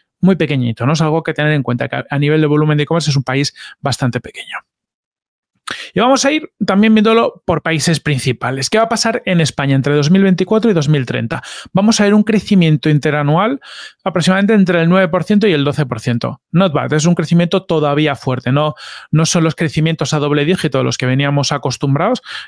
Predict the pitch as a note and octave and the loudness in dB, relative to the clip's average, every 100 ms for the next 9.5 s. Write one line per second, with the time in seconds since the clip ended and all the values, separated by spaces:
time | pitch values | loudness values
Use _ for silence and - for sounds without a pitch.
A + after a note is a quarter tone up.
0 | - C#3+ C3+ C#3+ D#3 D3+ D#3 D3+ C#3 C#3+ | -4 -4 -2 0 2 2 0 0 0 0
1 | C#3+ D#3 C#3+ C3 A#2+ B2+ C3 C3 C#3+ C#3 | 0 0 0 -2 -4 -4 -4 -2 -2 -2
2 | - C#3 - C3 C#3 C3+ - - - - | -4 -6 -4 -2 -4 -4 -8 -8 -8 -2
3 | C3 C3 A#2 C3+ C3 G#2 C#3+ C3+ C3 B2 | 0 0 -2 -2 -2 -4 -2 -2 -2 -4
4 | - - - - D3+ C#3+ C3+ - B2 D3 | -10 -20 -8 -4 -2 -2 -4 -6 -4 0
5 | D#3+ C#3+ A#2 C3 C3 C3 - C3+ C#3 C3+ | 0 0 0 2 2 0 0 0 2 2
6 | C#3 D3 D#3 F3+ C#3 C3 B2+ C3+ C3+ C3 | 0 0 0 -2 -4 -2 0 0 0 0
7 | C#3+ D#3 F#3+ G3 A#3+ C4 - - D#3 D3 | 0 0 2 2 0 -2 -8 -6 -2 -2
8 | C#3 C#3+ C#3+ C3+ C3+ C#3 C#3+ C#3 C#3 C3 | 0 0 0 0 0 2 2 2 2 2
9 | - G3 - A#3 | 0 0 0 -4